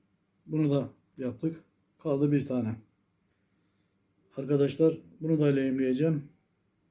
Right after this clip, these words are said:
Şu şekilde. Evet, lehimlerini tutturduktan sonra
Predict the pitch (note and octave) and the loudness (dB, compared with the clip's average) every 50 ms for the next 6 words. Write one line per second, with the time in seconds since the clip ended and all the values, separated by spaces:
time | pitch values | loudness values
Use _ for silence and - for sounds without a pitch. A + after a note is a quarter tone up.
0 | _ _ _ _ _ _ _ _ _ _ _ _ _ _ _ _ _ _ _ _ | _ _ _ _ _ _ _ _ _ _ _ _ _ _ _ _ _ _ _ _
1 | _ _ _ _ _ _ _ _ _ _ _ _ - C#3+ C#3 - C#3 B2 A2 B2 | _ _ _ _ _ _ _ _ _ _ _ _ -16 -14 -10 -8 -8 -6 -6 -6
2 | A#2+ A#2 C3 D3+ D#3 - - _ _ _ _ _ _ _ _ _ _ _ _ _ | -4 -2 -2 -4 -4 -6 -10 _ _ _ _ _ _ _ _ _ _ _ _ _
3 | _ _ _ _ _ - D#3+ D#3 C#3 B2 - - D#3 D#3+ E3 E3 E3+ E3+ E3+ E3 | _ _ _ _ _ 2 4 4 4 2 2 2 4 6 6 8 8 8 6 6
4 | E3 D#3+ - D#3+ D3 - E3+ D#3 D3+ E3 D#3 D#3 - - F3 F3 F3 D#3+ - D#3+ | 4 2 -2 -6 -6 -4 -2 0 0 0 -2 -2 -2 0 0 2 0 0 -2 -2
5 | D3+ C3+ B2+ C3 D3+ E3+ E3 | -2 0 0 0 -2 -2 -4